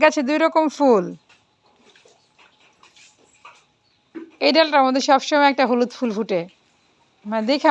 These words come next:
মনে হবে যে আসলে কলম করছে, কলম করা নাই, এটা ন্যাচারালগতভাবেই একই গাছে দুই রকম ফুল ফুটে।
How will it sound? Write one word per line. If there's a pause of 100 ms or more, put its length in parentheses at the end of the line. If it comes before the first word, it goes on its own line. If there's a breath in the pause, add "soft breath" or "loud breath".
মনে
হবে
যে (100)
আসলে (140)
কলম (100)
করছে, (120)
কলম
করা
নাই, (100)
এটা (720 soft breath)
ন্যাচারালগতভাবেই (480)
একই
গাছে
দুই
রকম
ফুল
ফুটে।